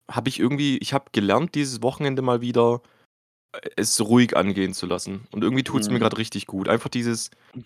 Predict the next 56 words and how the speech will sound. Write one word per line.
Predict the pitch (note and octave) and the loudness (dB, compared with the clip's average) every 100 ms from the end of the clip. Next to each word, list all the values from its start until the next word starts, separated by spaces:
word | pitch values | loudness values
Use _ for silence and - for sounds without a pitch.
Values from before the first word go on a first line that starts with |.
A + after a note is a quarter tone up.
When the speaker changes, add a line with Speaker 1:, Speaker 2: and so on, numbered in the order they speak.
| _ _ _ _ | _ _ _ _
Speaker 1:
ich | - D#3+ | -2 2
hab | E3+ | 4
auf | D#3+ | 4
was | A#2 - | 4 4
Bock, | F3 G#3 | 4 4
ich | D3 - | 2 -2
mach's | F2 - | -4 -2
so. | F#2 - | -4 -4
So | - C3 | -6 -2
wie | B2 | 0
vorhin | C3 A#2+ | 2 2
das | - | 2
mit | G#2+ | -2
dem | G2 | 0
Backen. | D3+ - C#3 | 0 0 -2
Ich | A#2 | -2
hab | A#2+ - | -4 -2
so | |
gedacht: | A2+ A2+ | -2 0
„Oh, | - G#3+ | 6 6
ich | G3 | 6
könnte | C#3 A#2+ | 0 2
eigentlich | G2+ G2+ | 0 2
backen.“ | D3 - C3+ C#3 _ - _ - | 0 0 -6 -6 _ -20 _ -4
Bin | A2 | 2
dann | G#2+ | 4
in | G2+ | 2
die | |
Küche, | G2 D#3 - C3+ B2+ | 0 -2 2 4 4
hab | B2+ A2+ | 0 -2
mir | G2 | 0
'n | |
Rezept | F#2+ - A#2 - | -2 0 0 2
rausgesucht | G#2+ - G2 G2 F#2+ | 0 0 -4 -4 -4
und | |
hab's | F#2 - | -8 -8
gebacken. | - - - G2 - _ _ _ _ _ _ _ _ _ _ _ _ _ _ _ | -12 -12 -12 -16 -20 _ _ _ _ _ _ _ _ _ _ _ _ _ _ _
Speaker 2:
Weißt | A#2 F#2+ | -8 -4
du, | |
Speaker 1:
Ja. | |
Speaker 2:
ich | F#2 | 2
wollte | A2 F2+ | 2 2
eigentlich | E2 F2+ - | 0 -2 -2
auch | - F2 | -2 -2
'n | E2+ | -4
chilliges | - E2+ E2 D#2+ - | -6 -4 -2 -4 -4
Wochenende | E2+ D#2 E2+ D#2+ D#2+ | -4 -4 -4 -4 -2
haben. | D#2+ D#2 D#2+ D#2+ - _ _ _ _ _ _ | -2 -2 -4 -12 -18 _ _ _ _ _ _
Speaker 1:
Das | - G2 | -6 2
Speaker 2:
Und | F#3 | 4
Speaker 1:
hat | |
gut | G2 F#3 | 4 2
Speaker 2:
dann | |
Speaker 1:
funktioniert | A2+ F#2+ F#2+ F2 | 0 -2 -2 -4
bei | - | -4
dir. | F2 F2 | -4 -4